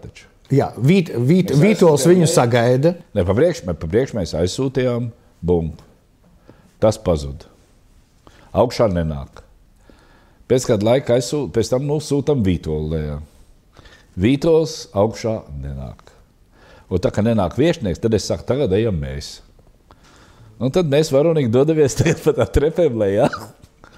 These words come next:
Speaker 1: Un cik mēs esam tur? Apsardz, Edvits, es, mēs ejam tagad tur lejā. Un tajā laikā, tajā laikā skaidri gaiši izskan šāviens.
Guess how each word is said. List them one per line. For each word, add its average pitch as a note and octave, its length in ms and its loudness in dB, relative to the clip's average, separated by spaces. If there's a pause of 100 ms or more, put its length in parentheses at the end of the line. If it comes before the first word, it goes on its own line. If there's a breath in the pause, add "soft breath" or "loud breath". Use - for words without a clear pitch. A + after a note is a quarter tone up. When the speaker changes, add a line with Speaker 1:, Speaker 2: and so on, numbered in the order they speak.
(280 soft breath)
Speaker 1:
Un A2+ 80 2
cik E3 200 -2
mēs F3+ 240 -2
esam F#2+ 340 -4
tur? E2+ 180 -2
Apsardz, A2 500 -2
Edvits, A2 380 -4
es, C3 220 -4
mēs G#2 220 -6
ejam A#2+ 200 0
tagad G2+ 260 -4
tur - 100 -12
lejā. A#2+ 360 -2 (420 loud breath)
Un G2 80 -4
tajā D3+ 220 2
laikā, C#3 360 2 (400)
tajā E3 200 4
laikā C3+ 400 0
skaidri D3+ 640 0
gaiši A2+ 460 0
izskan A2 340 -4
šāviens. D2 760 -4